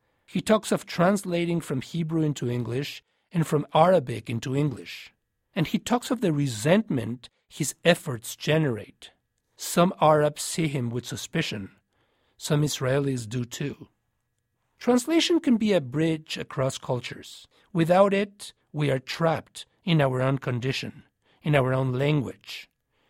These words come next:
in our own self. Walls are the opposite of bridges. They separate us.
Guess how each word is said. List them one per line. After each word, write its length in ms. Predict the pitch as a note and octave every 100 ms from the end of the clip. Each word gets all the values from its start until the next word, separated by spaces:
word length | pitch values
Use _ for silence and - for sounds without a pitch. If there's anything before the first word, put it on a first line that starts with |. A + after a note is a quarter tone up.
| _
in 140 | D3+ C#3
our 180 | A#2+
own 180 | B2 B2+
self. 580 | - D#3 C#3 - - - _ _ _ _ _ _ _
Walls 480 | G#3+ G#3+ A#3 C4 -
are 180 | F#3 F3+
the 160 | E3 -
opposite 560 | G3 G3 G3 C3 A2+ - -
of 180 | A2+
bridges. 680 | - A2 F#2+ - - - - _ _ _ _ _ -
They 120 | D#3
separate 580 | - G#3+ G#3+ C#3+ G#2+ F2+
us. 400 | - - -